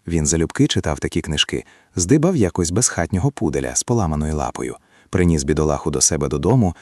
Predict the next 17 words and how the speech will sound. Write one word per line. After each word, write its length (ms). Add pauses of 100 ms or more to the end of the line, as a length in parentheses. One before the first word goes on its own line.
(180)
наставив 560
та 140
перев'язав 580
йому 220
скалічену 520
лапу, 360 (280)
відпустив 500
його 200
на 120
волю, 340 (260)
а 140
невдовзі 480
й 80
думати 380
про 160
нього 260
забув. 400